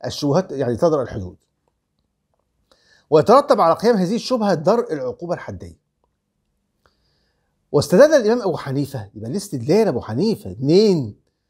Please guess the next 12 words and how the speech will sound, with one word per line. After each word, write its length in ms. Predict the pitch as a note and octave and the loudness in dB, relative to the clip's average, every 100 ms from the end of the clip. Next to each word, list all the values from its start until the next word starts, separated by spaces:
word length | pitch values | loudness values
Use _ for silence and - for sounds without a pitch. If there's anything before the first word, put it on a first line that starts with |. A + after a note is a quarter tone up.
| _ _ - | _ _ -10
بما 180 | B2 B2+ | -6 -4
روي 240 | D#3+ F3+ | -2 -4
عن 140 | B2 A2 | -4 -8
عمر 260 | E3 C3 | -8 -8
رضي 200 | A2 G#2+ | -10 -10
الله 260 | G2+ B2 F#2 | -10 -12 -12
عنه 120 | F#2+ _ _ _ _ _ _ _ _ _ _ _ _ _ _ _ _ _ B2+ | -18 _ _ _ _ _ _ _ _ _ _ _ _ _ _ _ _ _ -8
من 80 | |
أن 140 | C3 D3+ | 0 2
امرأة 220 | G#3 B3 | 2 0
استسقت 680 | G#3 - - - - - G3+ | -2 -4 -6 -6 -14 -12 -8
راعيا 520 | G3+ F#3+ F#3+ G2+ | -6 -4 -4 -4